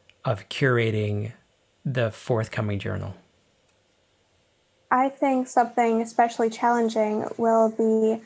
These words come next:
Speaker 2: trying to find a common ground between the audience that we engage in these journals. We have a very broad spectrum of the ages of people who look to these journals.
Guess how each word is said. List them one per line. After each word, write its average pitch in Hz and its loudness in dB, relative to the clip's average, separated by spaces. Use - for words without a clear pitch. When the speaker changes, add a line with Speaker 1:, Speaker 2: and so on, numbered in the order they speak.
Speaker 2:
trying 247 4
to 247 -4
find 226 2
a 226 2
common 240 2
ground 220 4
between 220 0
the 247 2
audience 240 4
that 233 4
we 233 4
engage 226 4
in 220 4
these 214 -2
journals. 214 0
We 262 6
have 269 6
a 254 -2
very 269 6
broad 240 4
spectrum 226 0
of 226 2
the - 0
ages 220 2
of 220 -6
people 220 0
who 220 2
look 233 0
to 240 -2
these 226 -2
journals. - -4